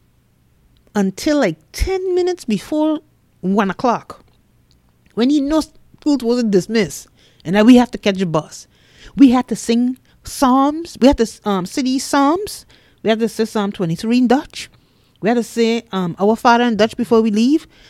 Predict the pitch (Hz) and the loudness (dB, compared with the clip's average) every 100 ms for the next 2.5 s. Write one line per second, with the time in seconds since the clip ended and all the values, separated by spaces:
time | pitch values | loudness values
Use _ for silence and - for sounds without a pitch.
0 | - 233 247 226 220 - 233 226 240 156 | -6 -4 0 0 -2 -2 -2 0 -2 4
1 | 240 165 156 185 220 247 - 233 226 214 | 4 4 0 2 2 2 2 2 2 0
2 | 214 185 185 185 139 | 2 2 2 2 -2